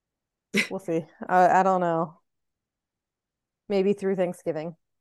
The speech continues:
Speaker 1: So, Jordan, if you did not listen to the last episode with Chelsea Nesbitt, <laughs> might be a good one for you to listen to.
Speaker 2: Yeah, right? There,
Speaker 1: <sighs>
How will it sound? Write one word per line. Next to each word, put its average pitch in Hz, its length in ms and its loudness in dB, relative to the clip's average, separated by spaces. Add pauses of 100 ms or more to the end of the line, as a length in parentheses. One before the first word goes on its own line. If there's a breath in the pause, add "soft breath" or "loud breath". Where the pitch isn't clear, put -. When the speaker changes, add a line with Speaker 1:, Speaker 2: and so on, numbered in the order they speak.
(920)
Speaker 1:
So, 285 200 -2
Jordan, 294 300 4
if 196 140 -2
you 233 120 -2
did 220 160 -4
not 233 320 2
listen 196 340 -4
to 180 160 0
the 160 280 0
last 160 360 -4
episode 208 680 -4
with 180 240 -2
Chelsea 170 360 0
Nesbitt, 180 540 -4 (300 soft breath)
<laughs> 262 760 2
might 302 220 4
be 339 120 8
a 294 60 2
good 233 220 4
one 202 180 2
for 190 140 0
you 175 140 6
to 160 80 4
listen 160 340 0
to. 151 300 -4 (480)
Speaker 2:
Yeah, 160 240 2
right? 175 400 -2 (2250)
There, 220 220 -4
Speaker 1:
<sighs> 190 680 -2